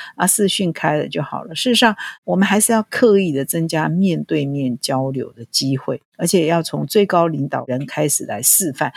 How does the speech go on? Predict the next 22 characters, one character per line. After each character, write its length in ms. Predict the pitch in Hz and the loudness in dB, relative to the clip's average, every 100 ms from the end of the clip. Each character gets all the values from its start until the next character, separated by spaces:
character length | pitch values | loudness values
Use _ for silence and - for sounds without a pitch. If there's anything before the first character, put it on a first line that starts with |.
| - - | -12 -6
因 100 | 262 | 2
为 60 | 269 | 4
我 100 | 160 | 4
们 140 | 151 | 0
只 180 | 160 202 | 0 2
有 160 | 180 - | 2 0
一 120 | 208 | -2
起 320 | - - - _ | -2 -2 -6 _
面 280 | 185 180 160 | 0 0 0
对 160 | 165 | -2
面 300 | 156 156 143 127 | -2 -2 -4 -2
交 320 | 156 139 139 | 0 2 0
流 240 | 135 127 | -4 -8
哈， 180 | 131 139 | -10 -10
互 340 | 135 - 208 156 | -12 -6 -4 -2
动， 300 | 170 143 123 | -2 -2 -4
才 160 | 185 | -4
有 60 | 180 | -4
办 180 | 160 165 | -2 -4
法 160 | 151 - | -6 -6
建 300 | - 165 151 | -4 -2 -4
立 180 | 143 | -8